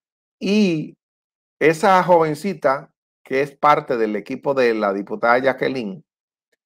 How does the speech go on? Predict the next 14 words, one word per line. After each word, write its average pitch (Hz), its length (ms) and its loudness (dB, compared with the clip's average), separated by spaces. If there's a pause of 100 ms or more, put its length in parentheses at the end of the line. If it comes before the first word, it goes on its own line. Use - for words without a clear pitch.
(240)
parece 127 1000 2 (460)
que, 156 320 4
bueno, 311 500 -2
como 165 300 -4
ellos 208 280 2
creen 208 320 4
que 170 140 2
lo, 143 580 2
que 156 140 2
lo 147 140 6
ajeno 170 340 4
es 175 80 0
de 185 260 6
ellos, 175 480 -4